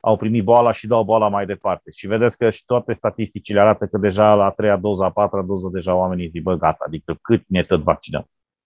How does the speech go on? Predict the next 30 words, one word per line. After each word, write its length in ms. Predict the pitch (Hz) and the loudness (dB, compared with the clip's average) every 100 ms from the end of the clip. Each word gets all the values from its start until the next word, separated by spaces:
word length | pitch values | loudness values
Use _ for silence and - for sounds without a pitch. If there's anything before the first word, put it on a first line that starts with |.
| _ | _
Nu 140 | - 107 | 0 0
se 120 | - | 4
mai 140 | 98 | 4
poate.” 260 | 87 90 - _ _ _ | 4 2 0 _ _ _
Și 400 | - 131 110 _ 95 | -2 2 2 _ -4
genul 280 | 113 151 147 | 4 6 6
acesta, 320 | 131 135 143 | 4 4 6
manipularea 540 | 123 123 123 131 131 | 6 6 4 6 6
acesta 280 | 113 120 - | 6 2 0
nu 100 | 117 | 2
va 120 | 107 | 2
putea 560 | 101 98 101 92 85 - _ - | 0 -2 0 2 0 -6 _ -8
continua 520 | 107 95 101 113 135 | -6 -4 -2 0 0
și 220 | 127 135 | -2 -6
omul, 440 | - 156 165 151 139 | 2 4 4 2 -4
prin 200 | 143 139 | -4 -2
natura 420 | 139 135 185 160 | -2 -2 2 2
lui, 180 | 160 123 | 2 -4
prin 160 | 127 | -6
faptul 280 | 117 143 - | -6 -6 -6
că 160 | 131 127 | -8 -4
e 100 | 117 | -4
creat 240 | - 127 | 0 0
după 220 | 120 - | 0 -6
chipul 300 | 113 101 - | -8 -8 -10
și 100 | 110 | -10
asemănarea 500 | 110 - 113 117 120 | -10 -8 -4 0 2
lui 100 | 117 | 2
Dumnezeu, 580 | 107 104 107 110 123 113 _ | -2 -2 -4 0 -2 -2 _
tinde 640 | 156 151 120 110 95 - | -4 -2 0 0 0 -4